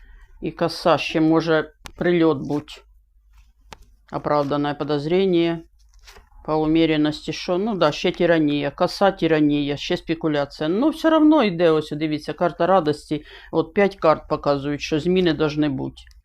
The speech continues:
Ще на перекрестке. Сильний враг, сильний гнів. Ну, удача все равно, по умеренности йде. От розтягується потихеньку.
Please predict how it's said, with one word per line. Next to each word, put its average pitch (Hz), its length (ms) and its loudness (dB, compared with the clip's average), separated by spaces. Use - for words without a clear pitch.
Ще - 200 -6
на 151 120 0
перекрестке. 147 840 -6
Сильний 156 440 -2
враг, 139 260 -2
сильний 175 420 0
гнів. 143 360 0
Ну, 277 200 -2
удача 135 480 -4
все - 220 -6
равно, 135 300 -2
по 156 180 -2
умеренности 139 840 -2
йде. 135 240 -6
От 139 180 -10
розтягується 175 760 0
потихеньку. 143 720 -8